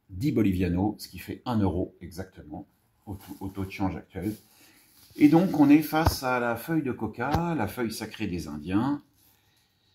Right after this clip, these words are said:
des Incas. Et alors, ce qui nous caractérise, euh, ce qui nous saute au nez déjà, c'est cette espèce d'odeur caractéristique extrêmement forte.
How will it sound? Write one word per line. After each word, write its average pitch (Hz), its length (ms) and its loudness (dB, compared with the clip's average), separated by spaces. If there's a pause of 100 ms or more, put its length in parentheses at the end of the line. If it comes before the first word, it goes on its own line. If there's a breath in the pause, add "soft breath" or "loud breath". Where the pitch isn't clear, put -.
(360 soft breath)
des 85 240 -4
Incas. 107 480 -2 (1700 loud breath)
Et 104 80 -4
alors, 85 180 0
ce - 60 -10
qui - 160 -12
nous 117 160 2
caractérise, 104 840 -4
euh, 62 220 -10
ce - 80 -12
qui - 140 -4
nous 82 140 2
saute 156 260 0
au 113 100 4
nez 117 160 4
déjà, 101 560 -2
c'est - 200 -8
cette - 280 -8
espèce 95 380 -8
d'odeur 113 500 -2
caractéristique 123 1040 -10
extrêmement 110 640 0
forte. - 500 -4